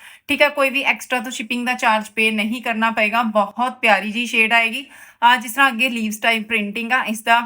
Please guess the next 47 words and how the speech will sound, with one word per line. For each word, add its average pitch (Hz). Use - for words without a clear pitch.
ਬੇਸ 220
ਤੁਹਾਨੂੰ 220
ਵਾਈਟ 202
ਕਲਰ 240
'ਚ 254
ਮਿਲੇਗਾ 226
ਔਰ 214
ਉੱਪਰ 220
ਬਲੂ 214
ਕਲਰ 214
ਹੋ 214
ਗਿਆ, 202
ਮਹਿੰਦੀ 196
ਕਲਰ, 202
ਪਿੰਕ 208
ਪੀਚ 196
ਕਲਰ, 202
ਬਹੁਤ 233
ਪਿਆਰੀ 233
ਗ੍ਰੇ 214
ਕਲਰ 226
ਦੀ 226
ਟੋਨ 214
ਆ, 269
ਠੀਕ 262
ਹੈ, 330
ਫਲਾਵਰਿੰਗ 233
ਆ। 269
ਔਰ 254
ਇਸ 240
ਨੂੰ 269
ਤੁਸੀਂ 254
ਵਾਈਟ 202
ਕਲਰ 233
ਦੇ 233
ਬਾਟਮ 214
ਦੇ 240
ਨਾਲ 202
ਵੀ 214
ਰੈਡੀ 185
ਕਰ 190
ਸਕਦੇ 156
ਆ, 156
ਠੀਕ 247
ਹੈ 262
ਜੀ। 311
All 196